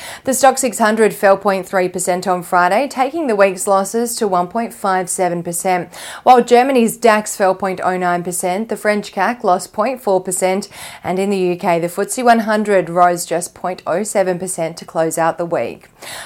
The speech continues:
Higher for longer interest rates is also a fear of European investors from the European Central Bank.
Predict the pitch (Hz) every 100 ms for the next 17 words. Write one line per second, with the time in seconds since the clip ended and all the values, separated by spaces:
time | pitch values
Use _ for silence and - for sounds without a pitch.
0 | - 240 233 233 233 - 240 220 208 214
1 | 208 185 202 220 - 196 202 247 226 208
2 | 220 226 220 185 - 190 196 233 180 180
3 | 202 202 202 190 185 180 180 180 220 240
4 | - 202 175 180 202 208 190 185 180 165
5 | 185 175 151 123 98 -